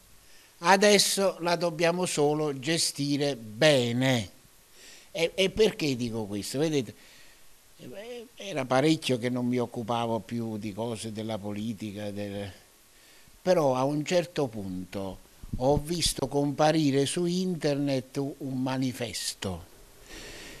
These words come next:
che non solo annunciava che non c'era l'acqua, ma che la situazione si sarebbe ulteriormente aggravata. Cioè, era un manifesto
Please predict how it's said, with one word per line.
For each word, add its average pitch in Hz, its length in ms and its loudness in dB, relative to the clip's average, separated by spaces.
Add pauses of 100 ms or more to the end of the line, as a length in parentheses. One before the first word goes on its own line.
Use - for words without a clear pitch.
(240)
che 175 200 12
non 175 240 12
solo 254 460 12
annunciava 160 840 12
che 135 120 4
non 143 200 6
c'era 135 280 6
l'acqua, 120 460 4
ma 143 220 8
che 190 120 6
la 185 140 10
situazione 202 760 6
si 180 160 4
sarebbe 160 520 4
ulteriormente 139 840 2
aggravata. 110 640 0
Cioè, 131 260 2 (380)
era 214 200 0
un 156 120 0
manifesto 156 800 4